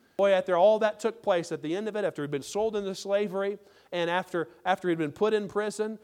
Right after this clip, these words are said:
he got raised up to the throne of Egypt and was able to save the world of that time. And at the end of all of that,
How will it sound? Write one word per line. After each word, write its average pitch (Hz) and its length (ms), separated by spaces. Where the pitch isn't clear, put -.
he 160 80
got 151 260
raised 180 320
up 214 140
to 202 100
the 175 100
throne 214 340
of 185 100
Egypt 226 480
and 170 80
was 165 100
able 175 200
to 147 80
save 240 440
the 214 80
world 240 300
of 185 100
that 214 180
time. 214 360
And 156 80
at 160 80
the 180 140
end 311 180
of 269 80
all 269 260
of 147 100
that, 151 360